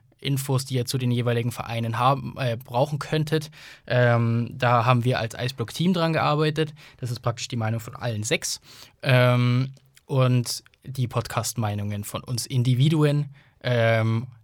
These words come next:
die habt ihr, habt ihr jetzt in den letzten zwei Stunden euch einverleibt.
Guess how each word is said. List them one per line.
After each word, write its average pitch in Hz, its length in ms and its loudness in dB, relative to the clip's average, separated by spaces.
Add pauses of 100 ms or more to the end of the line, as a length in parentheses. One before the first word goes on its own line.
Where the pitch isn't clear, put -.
(180)
die 113 160 -2
habt 110 220 -4
ihr, 104 260 -4
habt 107 180 -8
ihr 117 60 -4
jetzt 110 160 -6
in 113 80 2
den 110 80 0
letzten 117 260 -2
zwei 117 240 0
Stunden 123 340 0
euch 117 220 -2
einverleibt. 123 600 2